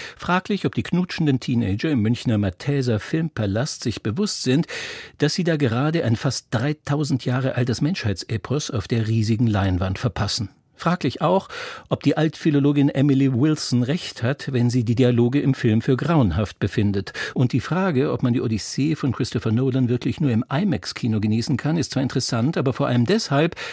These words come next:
weil es so wenige imax-Kinos in Deutschland gibt. So finden Sommerloch und Debatte zusammen, indem jedes Feuilleton munter seine Themen auf die vorgefundene Welt projiziert,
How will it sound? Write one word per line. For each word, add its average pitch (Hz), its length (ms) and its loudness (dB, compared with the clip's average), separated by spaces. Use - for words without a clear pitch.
weil 120 140 0
es 120 100 0
so 110 140 0
wenige 101 320 2
imax-Kinos 90 800 -2
in 92 100 -2
Deutschland 95 400 -4
gibt. - 300 -8
So 139 160 2
finden 190 340 0
Sommerloch 131 560 2
und 120 160 2
Debatte 101 340 -2
zusammen, 107 760 0
indem 110 320 2
jedes 143 340 0
Feuilleton 139 600 0
munter 117 400 2
seine 104 380 2
Themen 104 500 0
auf - 180 -4
die 131 140 -2
vorgefundene 127 880 0
Welt 95 240 0
projiziert, 98 600 -2